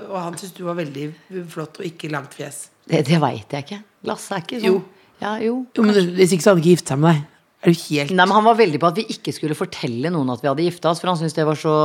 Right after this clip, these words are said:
Speaker 2: eh, dårlig gjort mot familien at ikke de skulle få være med på
Speaker 1: Ja, ja,
Speaker 2: bryllupet.
Speaker 1: men han, de fikk jo to barn.
Speaker 2: Ja da.
Speaker 1: Ja, så det var,
Speaker 2: Vi gifta
Speaker 1: han syntes vel du var ganske ålreit, da.
Speaker 2: Ja da, det vil jeg tro.
Speaker 1: Ja.
Speaker 2: Vi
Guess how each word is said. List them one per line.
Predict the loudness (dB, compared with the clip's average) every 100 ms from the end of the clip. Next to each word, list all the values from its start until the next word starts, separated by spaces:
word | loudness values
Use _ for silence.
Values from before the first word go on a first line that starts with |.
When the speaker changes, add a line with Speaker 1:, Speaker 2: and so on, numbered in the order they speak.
| 2 0
Speaker 2:
eh, | -4 -4 -4 -4 -6 -2
dårlig | 0 2 2 -2
gjort | -4
mot | -8 -4
familien | -4 -2 -2 -2 -4
at | -6
ikke | -8 -8
de | -8
skulle | -10 -8
få | -2
være | -2 -2
med | -4
på | -4
Speaker 1:
Ja, | 0
ja, | 0 2
Speaker 2:
bryllupet. |
Speaker 1:
men | 2 0
han, | -2 -8 -16 -14
de | -6 -4
fikk | -2 -4
jo |
to | -4 -4
barn. | -2 0 0 -2 -8 _ _
Speaker 2:
Ja | -4 0
da. | 0 -4 _
Speaker 1:
Ja, | -6 -4
så | -4 -4
det |
var, | -2 -2
Speaker 2:
Vi |
gifta | 0 -2
Speaker 1:
han | 0
syntes | 0 2
vel | 2
du | 2
var | 0
ganske | -2 0
ålreit, | 0 0 -2
da. | -12 -16 _ _ -6
Speaker 2:
Ja | 0 2
da, | 2
det | 2
vil | 0
jeg | -2
tro. | -2 -4 -6 -14 _ -14
Speaker 1:
Ja. | -12 -8
Speaker 2:
Vi | -4